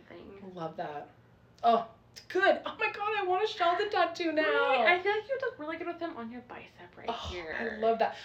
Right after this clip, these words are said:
Speaker 2: Well, and, like, the style of that book is so many, like, little, like, cutesy stars and stuff. And, like, I love that kind of, like, sweet, like, super hyper kawaii kind of, like, tattoo thing.
Speaker 1: I
Speaker 2: So.
Speaker 1: feel like the color would look really good on you, too, if you got
Speaker 2: Damn
Speaker 1: the
Speaker 2: it!
Speaker 1: colors. <laughs>
Speaker 2: I lo-, now I want that as a tattoo.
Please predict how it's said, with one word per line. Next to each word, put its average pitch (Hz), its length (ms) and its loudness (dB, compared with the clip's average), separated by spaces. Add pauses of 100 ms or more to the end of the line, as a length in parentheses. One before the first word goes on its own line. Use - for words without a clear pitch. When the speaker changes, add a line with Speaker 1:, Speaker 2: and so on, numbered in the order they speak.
(120)
Speaker 2:
Well, 311 220 -2
and, 339 180 8
like, 359 120 4
the 302 120 4
style 214 220 4
of 240 80 4
that 254 160 2
book 214 160 -4
is 226 100 -4
so 214 100 -2
many, 208 180 -2
like, 190 180 2
little, 185 240 2
like, 175 200 -2
cutesy 202 560 -14
stars 160 640 -2
and 285 80 -8
stuff. 392 200 6
And, 370 80 4
like, 311 120 8
I 262 300 6
love 226 340 10
that 196 220 2
kind 196 260 0
of, 190 160 2
like, 185 200 0
sweet, 190 580 -14
like, 165 420 -4 (300)
super 240 560 4
hyper 190 560 2
kawaii 160 600 2
kind 160 220 -6
of, 160 180 -2 (220)
like, 175 220 -2
tattoo 160 380 -6
thing. - 240 -14 (100)
Speaker 1:
I - 40 -4
Speaker 2:
So. 196 120 0
Speaker 1:
feel 262 120 -2
like 254 80 -6
the 277 80 -4
color 202 260 -2
would 196 80 -4
look 202 140 -10 (100)
really 180 200 -4
good 175 140 -4
on 156 180 -6
you, 165 80 -10
too, 165 180 -8
if 160 120 -8
you 202 80 -8
got - 160 2
Speaker 2:
Damn 453 120 12
Speaker 1:
the 466 360 4
Speaker 2:
it! - 300 0
Speaker 1:
colors. 262 100 -14 (160)
<laughs> - 0 -
Speaker 2:
I - 420 2
lo-, 440 340 2
now 370 120 4
I 453 180 2 (100)
want 370 140 -6
that 330 140 -14
as - 80 -18
a 247 40 -14
tattoo. 214 380 -14